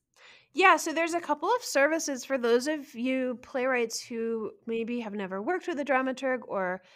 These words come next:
have, but you aren't working with one right now and you would like to find someone to do a script consultation with you.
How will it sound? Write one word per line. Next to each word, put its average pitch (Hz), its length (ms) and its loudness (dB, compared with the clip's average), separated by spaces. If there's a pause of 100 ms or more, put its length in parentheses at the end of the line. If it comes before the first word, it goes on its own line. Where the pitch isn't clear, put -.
(140)
have, 254 500 6
but 196 180 -2
you 196 420 -6 (140)
aren't 202 240 -4
working 214 260 -6
with 202 160 -6
one 190 180 -6
right 175 200 -8
now 185 340 -6
and 226 160 -4
you 196 80 -4
would 180 140 -6
like 170 380 -8
to 180 500 -8 (500)
find 190 400 -8
someone 277 420 -6
to 247 140 -10
do 220 180 -8
a 208 60 -8
script - 400 -14
consultation 233 720 -12
with 240 180 -12
you. 269 200 -12